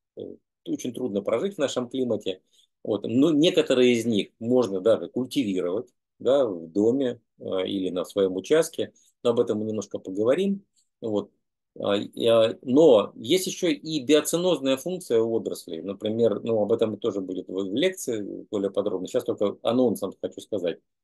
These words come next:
Невероятно интересное влияние оказывают они на почвообразование.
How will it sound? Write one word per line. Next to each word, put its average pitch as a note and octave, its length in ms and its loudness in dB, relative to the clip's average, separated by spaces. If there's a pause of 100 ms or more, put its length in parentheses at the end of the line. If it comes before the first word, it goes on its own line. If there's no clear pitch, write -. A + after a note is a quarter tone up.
(920)
Невероятно D3 720 4
интересное C3 800 2
влияние B2 760 0
оказывают A2+ 520 -2
они A2+ 160 -8
на A2 120 -4
почвообразование. F#2+ 1040 -2